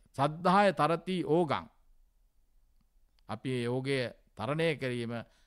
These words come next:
කරන්න පුළුවන්කම ලැබෙන්නේ එහෙනම් සද්ධාව තිබිච්ච තරමටයි. සද්ධාය තරති අන්නවං. අන්නවං කියලා කියන්නේ මහා මූද.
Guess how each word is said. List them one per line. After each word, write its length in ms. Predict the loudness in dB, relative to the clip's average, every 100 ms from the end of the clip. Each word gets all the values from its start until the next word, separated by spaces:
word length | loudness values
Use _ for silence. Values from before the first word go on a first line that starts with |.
| _ -8
කරන්න 280 | 0 2 0
පුළුවන්කම 520 | -2 -4 -4 -4 -4
ලැබෙන්නේ 420 | -4 -4 -4 -4
එහෙනම් 180 | -4 -6
සද්ධාව 500 | -8 -10 -8 -4 -4 -4 -8 _ _
තිබිච්ච 320 | -8 -8 -8
තරමටයි. 540 | -8 -8 -8 -14 -18 -20 _ _ _ _ -4
සද්ධාය 640 | 2 2 6 8 10 10
තරති 420 | 8 6 6 4 4
අන්නවං. 520 | 8 8 8 6 4 -2 -4
අන්නවං 420 | 0 2 2 2
කියලා 180 | 0 0
කියන්නේ 200 | 0 2
මහා 200 | 4 2
මූද. 260 | 0 -6